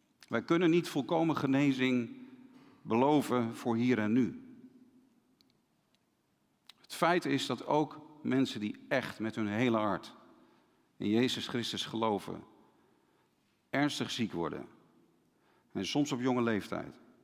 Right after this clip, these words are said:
En dat is niet een gebrek aan geloof. En het is echt een dwaalleer om te gaan zeggen, "Ja, als dat gebeurt, dan schort er iets aan je geloof, want Christus wil altijd hier en nu genezen." Dat is een dwaalleer.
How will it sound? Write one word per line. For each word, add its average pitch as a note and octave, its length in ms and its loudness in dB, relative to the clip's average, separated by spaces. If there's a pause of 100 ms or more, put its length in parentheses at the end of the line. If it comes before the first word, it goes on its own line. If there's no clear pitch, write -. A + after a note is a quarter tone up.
(1040)
En - 80 -10
dat G2+ 60 -4
is F#2 80 -8
niet D3 180 4
een C#3+ 60 0
gebrek B2+ 360 -2
aan A#2+ 160 0
geloof. - 500 -4 (2000)
En - 100 -2
het A2+ 80 2
is A#2 100 -2
echt - 180 -4
een A2 140 2
dwaalleer A2 600 2
om A2 140 -4
te - 80 -6
gaan G#2 180 -4
zeggen, G#2 220 -6
"Ja, A#2 240 2 (120)
als G#2 140 -10
dat C3 140 0
gebeurt, A2 540 -2 (720)
dan G2 120 -6
schort - 260 -2
er A#2+ 80 0
iets A#2+ 160 -2
aan A2+ 100 2
je G#2+ 80 2
geloof, G#2 360 0
want G2 160 -6
Christus B2+ 400 -2
wil G2 260 -4
altijd G#2+ 640 -2 (220)
hier B2+ 280 2
en G#2+ 120 2
nu G2+ 380 -2 (300)
genezen." F#2+ 600 -2 (1160)
Dat - 100 -10
is F#2 60 -8
een G2+ 140 -2
dwaalleer. F2+ 640 0